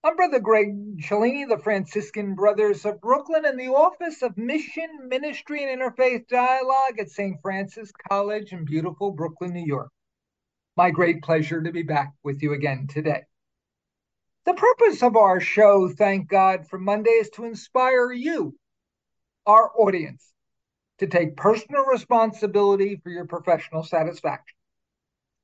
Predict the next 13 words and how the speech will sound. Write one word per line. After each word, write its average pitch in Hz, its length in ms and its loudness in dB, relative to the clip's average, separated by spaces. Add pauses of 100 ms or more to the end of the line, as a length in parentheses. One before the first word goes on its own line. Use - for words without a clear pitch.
(120)
We 349 240 -2
want 320 340 4
to 247 60 -4
provide 208 680 2
you 175 340 -12
hope, 196 240 0 (840)
healing, 180 600 -2 (500)
and 202 200 -2
peace 151 380 -10 (680)
in 196 120 0
these 185 180 0
unprecedented, 160 880 -4 (280)
turbulent, 143 680 -2